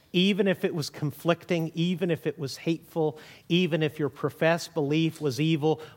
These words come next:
that all would eventually be with God. All would be welcomed by him. As I started to explain to him who Jesus was and why I believed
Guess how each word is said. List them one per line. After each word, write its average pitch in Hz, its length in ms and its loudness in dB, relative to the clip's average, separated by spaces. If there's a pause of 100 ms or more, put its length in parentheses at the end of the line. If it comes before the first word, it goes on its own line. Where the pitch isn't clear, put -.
that 135 300 -4
all 170 420 4
would 147 140 0
eventually 151 580 0
be 147 320 0
with 135 220 -2
God. 117 360 -4 (160)
All 151 360 4
would 143 160 -6
be 143 100 0
welcomed 131 540 0
by 123 140 -2
him. 127 260 -4 (1700)
As 139 160 2
I 160 200 6
started 170 500 2
to 147 140 -2
explain 180 460 2
to 151 80 0
him 156 320 2
who 170 220 2
Jesus 160 540 0
was 147 380 2
and 135 180 -2
why 165 260 4
I 160 140 6
believed 156 580 2